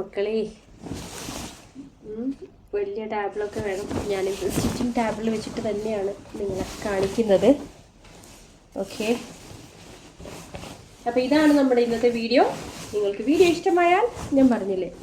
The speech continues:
ലൈക്കും ഷെയറും കമൻറ്റും, അതുപോലെ തന്നെ നമ്മുടെ ചാനൽ ആരെങ്കിലും സബ്സ്ക്രൈബ് ചെയ്യാതെ കാണുന്നുണ്ടെങ്കിൽ ചാനലൊന്ന്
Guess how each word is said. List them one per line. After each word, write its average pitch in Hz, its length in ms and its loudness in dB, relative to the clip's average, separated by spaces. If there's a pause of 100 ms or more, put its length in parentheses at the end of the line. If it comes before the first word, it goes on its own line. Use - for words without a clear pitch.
(120)
ലൈക്കും 196 480 0 (180)
ഷെയറും 175 480 0 (640)
കമൻറ്റും, 185 480 0 (200)
അതുപോലെ 240 440 4
തന്നെ 262 180 12 (120)
നമ്മുടെ 208 300 4
ചാനൽ 208 360 4 (680)
ആരെങ്കിലും 302 540 6 (180)
സബ്സ്ക്രൈബ് 320 720 4
ചെയ്യാതെ 226 420 4
കാണുന്നുണ്ടെങ്കിൽ 196 720 2 (340)
ചാനലൊന്ന് 185 440 4